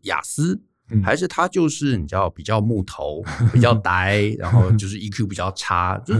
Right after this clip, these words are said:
Speaker 1: 这，这，这中间的分野在哪里啊？
Speaker 2: 对，这个很难分哈。
Speaker 1: 嗯。
Speaker 2: 为什么大家知道吗？就是雅思很好玩哦，
Speaker 1: 嗯。
Speaker 2: 他，他不是这么的，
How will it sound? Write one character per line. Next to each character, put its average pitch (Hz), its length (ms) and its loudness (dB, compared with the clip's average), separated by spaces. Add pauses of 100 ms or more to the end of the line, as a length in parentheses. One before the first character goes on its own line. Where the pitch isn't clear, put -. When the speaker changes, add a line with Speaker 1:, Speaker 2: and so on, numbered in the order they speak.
Speaker 1:
这， 101 160 4
这， 262 180 -4
这 247 160 -4
中 208 260 2
间 214 140 2
的 190 80 0
分 170 260 0
野 - 140 -6
在 110 160 -4
哪 123 240 4
里 104 140 -8
啊？ - 80 -16
Speaker 2:
对， - 80 -20
这 220 120 0
个 208 120 2
很 120 240 4
难 107 260 4
分 123 240 2
哈。 123 140 2
Speaker 1:
嗯。 87 120 -6 (300)
Speaker 2:
为 - 100 0
什 - 200 -2
么 95 200 0 (300)
大 120 140 0
家 123 80 2
知 117 100 -2
道 117 140 4
吗？ 107 80 2
就 147 100 2
是 170 180 4 (800)
雅 123 180 -2
思 165 240 2
很 135 140 6
好 127 140 4
玩 90 260 -2
哦， 90 180 -10 (100)
Speaker 1:
嗯。 117 120 -2
Speaker 2:
他， - 80 2 (100)
他 196 140 0
不 160 160 -4
是 160 180 -4
这 160 160 0
么 113 200 4
的， 90 340 -6